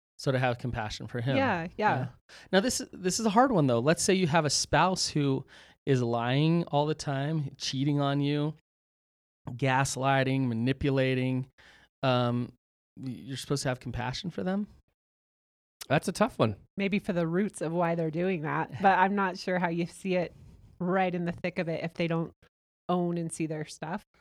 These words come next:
Speaker 2: Maybe you can help
Speaker 1: That,
Speaker 2: with that.
Speaker 1: that's actually a good way to put it, Ashlyn, is, um, I, I, I have this kind of, uh, altruistic view. I think you can have compassion for anybody at any time. You can have compassion for Hitler.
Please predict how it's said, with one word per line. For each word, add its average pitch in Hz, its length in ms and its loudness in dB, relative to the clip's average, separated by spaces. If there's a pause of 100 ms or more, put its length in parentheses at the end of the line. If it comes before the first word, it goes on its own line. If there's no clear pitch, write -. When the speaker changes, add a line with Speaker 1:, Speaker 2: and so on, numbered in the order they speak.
(160)
Speaker 2:
Maybe 165 180 -4
you 165 120 -4
can 165 160 -8
help 165 160 -4
Speaker 1:
That, 170 120 8
Speaker 2:
with 165 80 2
that. 160 60 2
Speaker 1:
that's 165 260 6
actually 233 280 2
a 214 60 2
good 156 200 4
way 156 160 6
to 131 100 0
put 131 200 0
it, 107 120 2
Ashlyn, 117 640 -4
is, 127 360 0 (500)
um, 131 360 2
I, 165 140 6 (460)
I, 175 400 6
I 160 200 4
have 143 360 2
this 135 180 0
kind 127 280 2
of, 117 280 -2
uh, 110 260 -2 (680)
altruistic 127 720 -4
view. 117 360 -4
I 110 80 -4
think 139 220 -4
you 143 60 -2
can 139 120 2
have 131 200 2
compassion 123 520 -2
for - 220 -8
anybody 120 500 -2
at 117 80 -8
any 117 220 -4
time. 120 320 -6 (520)
You 185 80 0
can - 20 4
have 180 120 4
compassion 131 480 0
for 120 120 -4
Hitler. 95 520 0